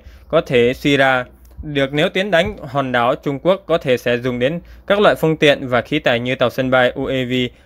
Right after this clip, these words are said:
hai tên lửa tấn công và với sức mạnh quân sự của Bắc Kinh, việc sử dụng kết hợp các loại phương tiện hay khí tài trên có thể nhanh chóng hạ gục được Đài Loan.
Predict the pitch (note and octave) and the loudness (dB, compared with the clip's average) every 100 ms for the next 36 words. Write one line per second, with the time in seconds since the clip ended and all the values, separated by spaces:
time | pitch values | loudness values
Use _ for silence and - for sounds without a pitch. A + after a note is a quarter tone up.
0 | _ - F3+ F3+ E3+ B2+ D3 D3+ C#3+ C3+ | _ 0 2 2 2 2 0 0 2 2
1 | B2 B2 A#2 A2 C#3+ F#3+ F#3 D3 - C#3+ | 0 0 2 0 -2 0 2 0 0 -6
2 | C#3+ C3 - A#2+ C3+ - C3 A#2+ - - | -2 -4 -2 -2 -2 0 0 0 -12 -20
3 | - C#3+ C#3+ F#3 F#3 C3+ F#3 E3 C3+ G3+ | -2 -2 0 0 0 -2 0 0 0 0
4 | G3 C#3+ F3 E3 D3+ B2+ A#2+ C#3 - D#3+ | 0 0 2 2 2 2 0 -2 -2 -2
5 | D3+ B2 C#3+ C3 B2 - - F3 G#3 D#3 | 0 0 2 0 -2 -14 -4 0 2 2
6 | C3+ C#3+ C#3 D#3 C#3 B2+ B2 B2+ B2 A#2+ | 0 2 2 2 0 -2 -4 -4 -2 0
7 | B2+ B2+ | 2 2